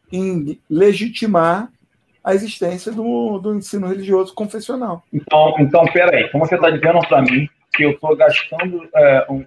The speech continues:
Speaker 2: um, um percentual significativo da minha renda com tributação pro Estado pegar e botar uma disciplina que, no final das contas, não serve pra nada, num número enorme de instituições de ensino a quem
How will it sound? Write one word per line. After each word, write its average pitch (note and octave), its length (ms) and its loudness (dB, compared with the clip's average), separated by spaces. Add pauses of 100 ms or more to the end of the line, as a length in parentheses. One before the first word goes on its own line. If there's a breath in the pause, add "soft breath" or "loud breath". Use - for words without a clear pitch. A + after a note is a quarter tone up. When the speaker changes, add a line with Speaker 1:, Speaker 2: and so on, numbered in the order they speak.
Speaker 2:
um, C3+ 120 -6 (140)
um C3+ 80 -6
percentual D3 800 2
significativo D3+ 840 -4
da D3+ 120 4
minha C#3+ 180 2
renda A#2+ 300 0
com D3+ 140 -12
tributação C3 880 0 (600)
pro D#3 120 -8
Estado E3+ 560 2
pegar B2 520 2 (280)
e D3 120 2
botar D3 480 4
uma C#3+ 180 2
disciplina C3+ 720 0
que, - 180 -8
no D3 100 -4
final D3 220 0
das C#3 200 0
contas, B2 320 -4
não B2 100 -8
serve C3 320 0
pra F3+ 260 2
nada, C3 420 2 (340)
num D3 160 2
número E3 440 2
enorme G3 640 4 (180)
de D#3+ 440 -4
instituições D#3 800 -4
de D3 80 -6
ensino C3 440 -2 (160)
a B2+ 100 -2 (120)
quem C3+ 420 0